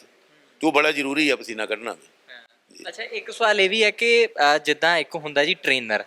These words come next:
Speaker 2: ਤੁਸੀਂ ਟ੍ਰੇਨਰ ਦੇ, ਅ, ਆਬਜ਼ਰਵੇਸ਼ਨ ਦੇ ਵਿੱਚ weight ਲਾ ਰਹੇ ਹੋ ਤਾਂ ਸਾਰਾ ਕੁਛ ਪਤਾ ਹੁੰਦਾ ਹੈ ਕਿ ਇੱਥੇ ਤੁਹਾਡਾ ਕਿਸੇ ਵੀ ਤਰੀਕੇ ਦਾ, ਅ, ਮਸਲ ਨੂੰ ਕੋਈ ਨੁਕਸਾਨ ਨਾ ਪਹੁੰਚੇ।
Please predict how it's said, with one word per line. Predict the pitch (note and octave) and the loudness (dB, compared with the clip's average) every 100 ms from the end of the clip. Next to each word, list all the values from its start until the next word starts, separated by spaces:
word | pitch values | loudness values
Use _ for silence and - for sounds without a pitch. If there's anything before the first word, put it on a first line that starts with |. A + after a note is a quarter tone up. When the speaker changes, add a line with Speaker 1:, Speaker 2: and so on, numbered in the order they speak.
| _ | _
Speaker 2:
ਤੁਸੀਂ | D#3 D#3 D#3+ - | -4 -4 -2 0
ਟ੍ਰੇਨਰ | D3+ C#3+ C#3+ D3 | 2 2 0 -4
ਦੇ, | C#3+ D3+ D3+ D#3 D3 _ _ - | -2 0 2 0 -4 _ _ 0
ਅ, | C3+ C3 C3+ - | 2 4 2 2
ਆਬਜ਼ਰਵੇਸ਼ਨ | C3 C#3 D3+ C#3+ - D#3+ | 0 -2 0 0 0 -2
ਦੇ | |
ਵਿੱਚ | D3+ D3 D#3 | -2 -2 0
weight | C3+ C#3+ | 0 0
ਲਾ | D3+ A#2 | 0 0
ਰਹੇ | G#2+ | 0
ਹੋ | A#2+ | -2
ਤਾਂ | D3+ | -2
ਸਾਰਾ | - D3 E3 | 0 0 0
ਕੁਛ | F#3+ - | -2 -2
ਪਤਾ | D#3 D3 C#3 | 0 0 -2
ਹੁੰਦਾ | C3 A2+ | -2 0
ਹੈ | G#2 - _ - | 0 -4 _ -2
ਕਿ | D#3+ | -2
ਇੱਥੇ | - F#3 | 0 0
ਤੁਹਾਡਾ | F#3 D#3 C#3+ D3 D3 | 2 2 2 2 0
ਕਿਸੇ | - D#3 - E3 | -2 -4 -2 0
ਵੀ | E3 | -2
ਤਰੀਕੇ | - D3 - C#3+ | -4 -4 0 2
ਦਾ, | D3 C#3 C#3 D3 | 4 2 0 -2
ਅ, | |
ਮਸਲ | C#3+ C#3 C3 D#3+ D3+ | 0 0 2 0 0
ਨੂੰ | D3+ D3 D3 - C#3+ | -4 -4 -6 -10 -2
ਕੋਈ | D#3+ | 0
ਨੁਕਸਾਨ | D#3+ C#3+ - C3 C3 | 0 0 0 0 0
ਨਾ | B2 | -4
ਪਹੁੰਚੇ। | A2+ A2 C#3 | -6 -4 -4